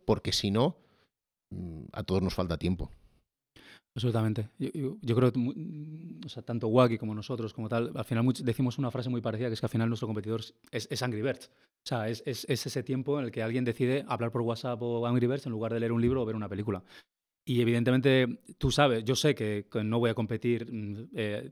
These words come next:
Speaker 2: de, am-, en, eh, al mismo nivel con Pokémon Go, pero es mi objetivo, es mi objetivo que alguien se plantee en un momento determinado, voy a, entre jugar al Pokémon Go, ver una película de Wacky o veinticuatro símbolos, que se lo piense un poco, ¿no?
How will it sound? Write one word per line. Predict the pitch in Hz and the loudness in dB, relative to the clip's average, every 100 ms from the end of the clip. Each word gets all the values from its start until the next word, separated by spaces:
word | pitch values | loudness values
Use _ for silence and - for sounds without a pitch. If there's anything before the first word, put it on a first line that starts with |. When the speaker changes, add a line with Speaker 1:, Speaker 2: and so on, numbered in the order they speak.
| - | -14
Speaker 2:
de, | - 127 127 | -8 -6 -4
am-, | 127 | -4
en, | 127 120 - | -2 -4 -4
eh, | 120 - 131 | -8 -8 -8
al | 117 | -4
mismo | 117 131 | 0 0
nivel | 117 120 117 | 0 0 -2
con | 110 | -4
Pokémon | 110 110 104 107 | -4 -4 -4 -2
Go, | 127 107 - _ _ - | -2 -4 -16 _ _ -2
pero | 113 127 | 0 4
es | |
mi | 143 120 | 4 2
objetivo, | - 101 156 139 98 | -2 -4 0 0 0
es | 139 | -2
mi | 135 | -4
objetivo | - 147 135 | -4 -2 0
que | 123 | 0
alguien | 120 | -2
se | 117 117 | -4 -6
plantee | 113 113 | -4 -2
en | |
un | 117 | 0
momento | 110 | 0
determinado, | 107 107 110 107 - _ _ _ | 0 0 0 -2 -8 _ _ _
voy | 120 135 185 | -2 2 4
a, | - - - | 2 -8 -6
entre | 131 123 123 | -4 -2 -2
jugar | - 135 175 | -2 0 0
al | |
Pokémon | 175 170 156 151 | 0 -2 0 6
Go, | 156 143 | 6 6
ver | 143 | 0
una | 147 135 | -4 -4
película | 139 135 135 | -2 -2 0
de | |
Wacky | 135 123 | 0 2
o | 127 | 2
veinticuatro | 127 123 | 4 0
símbolos, | 123 160 165 - - - | 0 0 -2 -6 -20 -8
que | 131 | -4
se | 120 | -2
lo | 110 | -2
piense | 131 117 120 | -2 -2 -4
un | 101 | -6
poco, | 107 95 107 | -6 -6 -6
¿no? | 160 | -8